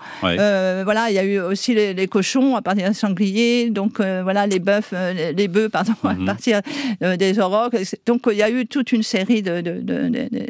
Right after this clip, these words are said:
Speaker 2: des animaux comme ça. Et ça s'est passé, c'est intéressant. C'est, entre il y a onze et sept mille ans, c'est assez, assez proche.
Speaker 1: Mhm.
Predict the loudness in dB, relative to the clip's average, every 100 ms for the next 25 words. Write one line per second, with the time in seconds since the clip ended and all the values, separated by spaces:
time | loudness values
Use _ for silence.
0 | -2 0 2 0 0 0 0 -2 0 0
1 | -2 -10 -4 0 0 0 0 0 -2 0
2 | 0 0 0 0 0 -2 -4 -4 -6 -4
3 | -4 -6 -4 -2 0 0 2 2 2 0
4 | 0 0 0 -2 -2 0 0 2 2 0
5 | 0 0 0 0 -2 -2 -4 -4 -2 -2
6 | -6 -8 -6